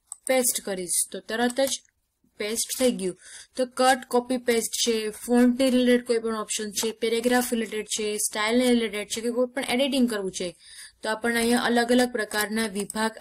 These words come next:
આપેલા છે. તો અહીંથી આપણે આઇડેન્ટિફાઈ કરી શકીએ કે ચલો મારે ફોન્ટનો કલર ચેન્જ કરવો છે, તો મારે કયા ગ્રુપમાં જવાનું થશે? ફોન્ટ ગ્રુપની અંદર. ત્યાર પછી આપણને શું કે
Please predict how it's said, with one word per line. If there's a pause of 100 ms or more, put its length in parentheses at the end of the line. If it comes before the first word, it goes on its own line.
આપેલા (380)
છે.
તો
અહીંથી
આપણે
આઇડેન્ટિફાઈ
કરી
શકીએ
કે
ચલો
મારે (120)
ફોન્ટનો
કલર
ચેન્જ (120)
કરવો
છે, (440)
તો
મારે (140)
કયા
ગ્રુપમાં
જવાનું
થશે? (200)
ફોન્ટ (100)
ગ્રુપની (400)
અંદર. (1500)
ત્યાર
પછી
આપણને
શું
કે